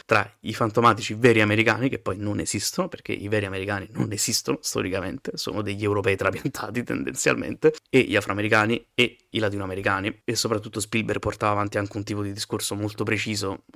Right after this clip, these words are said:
eh, soprattutto nella prima mezz'ora di film, rispetto alla questione degli appalti, rispetto alla cos-, rispetto alla questione della demolizione di alcuni quartieri di New York, appunto per edificare quelle che saranno le Trump Tower, concettualmente parlando, cioè di quella che sarà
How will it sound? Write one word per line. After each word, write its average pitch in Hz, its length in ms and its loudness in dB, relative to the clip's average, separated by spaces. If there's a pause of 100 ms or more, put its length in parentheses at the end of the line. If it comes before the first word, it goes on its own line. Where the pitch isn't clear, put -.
(220)
eh, - 100 -12
soprattutto 104 420 -10
nella 104 140 2
prima 107 160 2
mezz'ora 104 280 0
di 101 80 -2
film, 104 320 -4
rispetto 107 400 -2
alla 104 80 0
questione 104 320 -4
degli 104 200 -4
appalti, 104 440 2
rispetto 104 400 -4
alla 104 140 -2
cos-, 104 260 -6
rispetto 107 380 0
alla 104 100 2
questione 107 340 0
della 104 220 2
demolizione 113 760 2
di 110 80 2
alcuni 110 300 -2
quartieri 107 380 -2
di 107 80 -2
New 104 100 -2
York, 107 320 2
appunto 104 340 -8
per 104 120 -4
edificare 104 500 0
quelle 101 160 -4
che 98 100 -4
saranno 101 520 -2 (100)
le 120 300 6
Trump 101 240 2
Tower, 101 340 2
concettualmente 104 640 -6
parlando, 98 420 -4
cioè 107 160 -6
di 98 80 -8
quella 95 220 -6
che 92 80 -8
sarà 98 340 -4